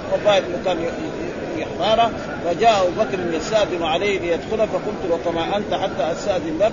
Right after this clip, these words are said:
فوقف. آه، ت-، وهنا "حتى أستأذنك"، فوقف. فجئت إلى النبي صلى الله عليه وسلم، "كما أنت"، يعني قف. هذا أنت ده، هذا ضمير منفصل، أصله كان قف، قف،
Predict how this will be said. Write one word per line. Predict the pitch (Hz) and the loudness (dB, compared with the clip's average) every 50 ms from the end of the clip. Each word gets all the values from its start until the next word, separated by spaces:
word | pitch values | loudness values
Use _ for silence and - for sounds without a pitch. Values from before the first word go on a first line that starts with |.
| - - - | 0 -2 0
فوقف. | 180 180 202 220 - - 214 - - - - - - - - 127 | 4 6 6 6 4 4 0 -2 -2 -4 -8 -8 -8 -8 -6 -4
آه، | 147 170 190 208 214 | -2 0 2 0 0
ت-، | - - 196 190 180 - 156 - - - - - - 165 | 0 0 0 0 0 0 -2 -4 -4 -6 -8 -4 -2 2
وهنا | 170 175 185 202 190 175 | 2 2 2 2 0 0
"حتى | 180 202 - - 190 170 | 0 0 0 2 2 2
أستأذنك"، | 165 143 170 214 190 180 165 170 165 156 - 160 | 0 0 0 0 0 0 0 -2 -4 -4 -2 0
فوقف. | 165 180 208 220 - 190 170 175 | 2 4 4 4 2 0 -2 -2
فجئت | 175 160 - 220 214 - 190 | -2 -2 -2 -4 -6 -4 -2
إلى | 180 170 170 | -2 -2 -2
النبي | 165 160 170 160 180 214 208 180 170 - | -2 -2 -2 -2 -2 -4 -4 -4 -4 -2
صلى | 180 170 160 160 160 | -2 -2 -2 -2 -4
الله | 156 165 196 196 | -2 0 2 4
عليه | 190 180 165 | 4 4 4
وسلم، | 143 139 - - - - - - | 2 0 0 -4 -8 -8 -4 -2
"كما | - 185 190 196 190 170 - 202 | 0 0 2 2 0 2 2 0
أنت"، | 233 240 - 233 | 0 0 2 4
يعني | 233 208 202 190 180 190 185 180 | 6 6 8 6 4 2 0 0
قف. | - 202 202 175 - 160 | 0 0 0 0 0 2
هذا | 165 170 175 185 170 165 175 170 - 208 214 | 2 4 4 4 2 2 0 -2 0 0 0
أنت | 208 - - 185 | 0 2 0 0
ده، | 165 180 175 | 2 2 2
هذا | 165 175 165 156 175 202 202 190 | 2 2 0 2 2 4 4 4
ضمير | 180 160 170 175 202 214 202 185 | 2 2 0 0 0 0 0 0
منفصل، | 170 165 170 160 - 220 233 - 226 233 233 - - 208 | 0 -2 -4 -2 0 0 0 2 4 2 2 2 2 -2
أصله | 214 - 196 196 185 - | -4 -2 -2 -4 0 2
كان | 220 220 208 180 - - | 4 4 4 2 0 0
قف، | 220 202 - - - - - - - - - - - - - - - - - - | 0 0 0 -2 -8 -10 -10 -10 -10 -10 -10 -10 -10 -10 -8 -8 -10 -8 -2 2
قف، | 214 233 226 226 | 4 4 4 2